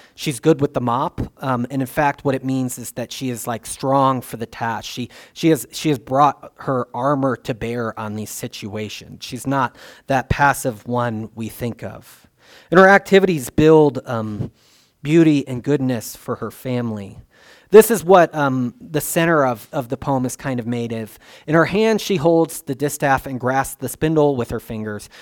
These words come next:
She opens her arms to the poor and extends her hand to the needy." This is a beautiful sort of place here in the middle in which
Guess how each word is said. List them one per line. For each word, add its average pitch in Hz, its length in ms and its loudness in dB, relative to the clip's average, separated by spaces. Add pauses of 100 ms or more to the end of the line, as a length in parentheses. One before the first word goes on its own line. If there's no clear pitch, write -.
(120)
She - 160 0
opens 165 320 0
her 139 180 -4
arms 160 380 -2
to 151 80 -6
the 143 80 -6
poor 104 440 -10
and 113 80 -10
extends 123 800 -6
her 110 220 -8
hand 104 400 -14
to - 100 -20
the 104 120 -12
needy." 104 460 -14 (380)
This 185 180 6
is 165 120 0
a 180 60 4
beautiful 160 500 2
sort 135 240 -2
of - 100 -16
place 151 320 -4
here 151 140 -4
in 135 60 -2
the 135 60 -2
middle 139 200 2
in 131 60 -2
which 131 200 -4